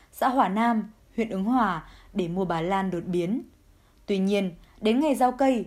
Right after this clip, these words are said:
thì không liên lạc được với chủ vườn lan. Khi đến nhà,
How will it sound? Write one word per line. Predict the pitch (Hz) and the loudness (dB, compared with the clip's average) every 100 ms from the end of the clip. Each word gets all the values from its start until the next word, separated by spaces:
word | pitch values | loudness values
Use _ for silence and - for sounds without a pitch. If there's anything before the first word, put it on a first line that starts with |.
| - | -6
thì | 196 | -6
không | 185 214 202 | -4 -4 -2
liên | 196 185 | 0 0
lạc | 165 170 | -2 -6
được | 170 170 | -10 -6
với | 165 | -6
chủ | 170 214 | -2 -4
vườn | 156 160 | -2 -2
lan. | 170 208 202 170 - - - - - | 2 2 0 -6 -16 -20 -20 -20 -12
Khi | - 202 | -4 -2
đến | 170 190 | 0 0
nhà, | 220 185 156 | 2 0 -6